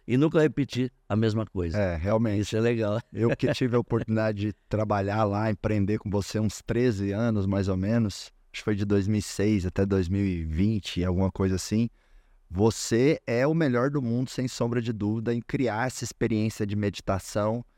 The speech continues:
Speaker 2: que gera um clique ali nas pessoas. Milhares de pessoas eu já vi elas tendo, assim, transformações das mais diversas possíveis,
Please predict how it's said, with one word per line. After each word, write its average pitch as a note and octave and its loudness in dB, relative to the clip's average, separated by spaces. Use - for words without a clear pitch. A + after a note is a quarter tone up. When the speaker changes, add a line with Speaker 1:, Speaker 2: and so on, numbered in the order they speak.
Speaker 2:
que A2 -2
gera A2 4
um B2+ 2
clique A#2 -2
ali G#2+ 0
nas G#2 -4
pessoas. G#2+ -4
Milhares A#2+ 2
de B2 -4
pessoas A2 -2
eu A2 2
já G#2 2
vi G#2 0
elas G#2 0
tendo, G2+ 0
assim, G2 -4
transformações G2 -2
das F#2+ 2
mais G2+ 0
diversas F#2+ 0
possíveis, G2 -2